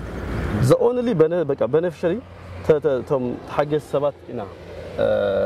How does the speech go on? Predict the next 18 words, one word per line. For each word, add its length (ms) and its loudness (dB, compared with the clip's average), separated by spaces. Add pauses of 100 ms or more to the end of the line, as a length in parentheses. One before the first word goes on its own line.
(140)
ነነፅር። 460 -4 (460)
እዚ 180 2
ደግሞ 220 2
ብሃይራርኪ 420 0
ክተወርዶ 380 -4
ተለኻ 360 -2
ናባይ 260 0
ተምፂእኻዮ። 480 -4 (120)
ሕዚ 200 -2
ኣነ 200 0
ንመቐለ 360 -2
ኣርባዕተ 360 -2
ሚእቲ 220 -8
ሽሕ 160 -20 (1000)
እንድሕር 340 2
ኮታ 260 2
ተዋሂቡኒ 480 0 (200)
ናተይ፣ 320 0